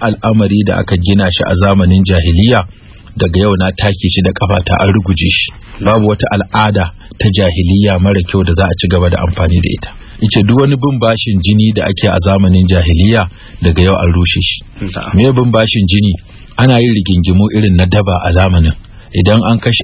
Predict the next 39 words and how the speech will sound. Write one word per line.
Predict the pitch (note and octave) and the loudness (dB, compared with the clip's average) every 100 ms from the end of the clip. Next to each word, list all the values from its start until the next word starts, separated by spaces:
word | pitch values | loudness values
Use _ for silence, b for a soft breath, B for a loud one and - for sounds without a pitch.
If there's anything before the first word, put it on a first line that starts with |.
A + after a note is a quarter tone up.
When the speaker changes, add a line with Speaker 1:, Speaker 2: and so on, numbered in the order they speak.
| A2 | 0
Speaker 1:
in | A#2 | 2
an | |
yi | A#2+ B2+ | 2 2
rigima | A2+ G#2 A2+ | 0 0 0
tsakanin | G#2+ G2+ G2 A2 A2 | -2 -2 0 2 2
waccan | A2+ - G#2 | 0 0 -2
kabila | G2 G2+ G#2+ | 0 2 2
da | G2 F#2+ | 2 0
waccan | G#2 G#2 | 0 -2
kabila, | G2 F#2+ G#2 G#2 | 0 0 2 0
ko | F#2+ G2+ | 0 0
wannan | G#2+ A2 G2 | 2 2 2
gari | F2+ G2+ | 2 0
da | G2+ | 2
wannan | F#2+ G#2 G2+ F#2 | 2 2 2 0
gari, | F#2 G2+ | 0 0
ko | - G#2 | 0 2
wannan | A2 G2 | 2 2
jama'a | F#2 G2 - | 2 0 0
da | F2+ F#2 | 0 2
wannan | G2+ F#2+ | 2 2
jama'a, | E2+ E2+ G2 G2+ B B B B B | 2 2 2 -2 B B B B B
to | G#2 G2+ | -2 0
idan | A2+ | 0
an | B2 C#3 | 0 0
gama | C3+ B2+ | 0 0
yaƙi | A2 A2 G2 | 0 -2 -6
sai | - G#2 | -4 -4
kowa | - A2 G#2+ | 0 0 0
ya | G2 | -2
kirga | G2+ G2 F#2 | -4 -2 -2
adadin | F#2+ G2 F2 G2 | 0 0 0 0
abin | F#2 F#2 F#2 | 0 2 2
da | |
aka | F2 E2+ | 0 -2
kashe | F2+ - | -2 0
masa. | F#2 F2 - - - B B B B | 0 0 -4 -12 -20 B B B B
Idan | F#2+ A2+ | 0 2
nan | C#3 | 2